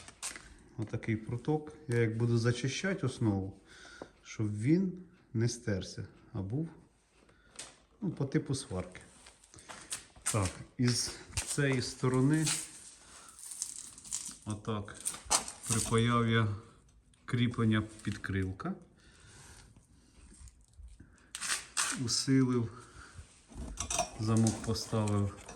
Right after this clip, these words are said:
на розрив. Тут поки сітка. І поверх сітки я, навірно, впаяю, <clears throat> ну, побачу, або випаяю сітку, або наверх сітки впаяю ще полосу. І замки поставлю,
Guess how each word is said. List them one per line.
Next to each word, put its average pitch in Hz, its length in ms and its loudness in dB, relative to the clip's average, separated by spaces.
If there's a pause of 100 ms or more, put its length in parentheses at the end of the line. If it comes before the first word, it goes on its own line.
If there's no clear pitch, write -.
(140)
на 101 180 2
розрив. 95 500 -2 (840)
Тут 131 220 -4
поки 113 280 0
сітка. 104 640 0 (680)
І 139 100 4
поверх 131 400 4
сітки - 500 -2
я, 131 140 2
навірно, 123 480 0
впаяю, 117 680 0 (1000)
<clears throat> 143 720 4
ну, 175 120 0
побачу, 113 500 2
або 135 180 4
випаяю 139 440 6
сітку, 131 420 -4
або 120 180 2
наверх 127 280 4
сітки 147 380 -2
впаяю 117 460 0
ще 113 140 -4
полосу. 98 520 -4 (520)
І 117 60 2
замки 110 420 2
поставлю, 92 560 -6